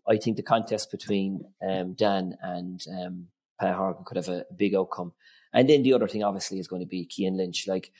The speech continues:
for all the talk of different things that have come into the game, all the different outside stuff that goes on, the Carol-, Caroline Curran stuff, the game plan stuff, Paul Kinnock's influence, playing through the lines,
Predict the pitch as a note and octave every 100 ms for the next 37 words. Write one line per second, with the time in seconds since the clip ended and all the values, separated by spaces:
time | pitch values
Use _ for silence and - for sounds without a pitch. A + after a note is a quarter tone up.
0 | - - - _ _ - C3 C3+ C#3 C3
1 | - C3 B2+ G#2+ A2 - - - C#3 -
2 | B2 A#2+ C3+ A#2 G#2 A2 - A2 G#2+ -
3 | G2+ F2 G2+ F2+ E2+ D#2+ _ _ - A#2
4 | A#2+ A2+ A2+ - A2 G#2 - A2+ A2 -
5 | G#2 - A2 - G#2 - G#2 G2+ F2 -
6 | - A2 G#2+ G#2+ G#2+ - A2+ G#2+ G#2+ G#2+
7 | A2+ G2+ - - F2 - - F#2+ F#2 A#2
8 | A#2 - G2 - F#2+ - - A#2 A2+ -
9 | A2+ G#2+ - A2 - G#2+ G2+ G2+ - _
10 | - - - A#2+ A2+ G#2+ A2+ A2+ A2 G#2
11 | G2 -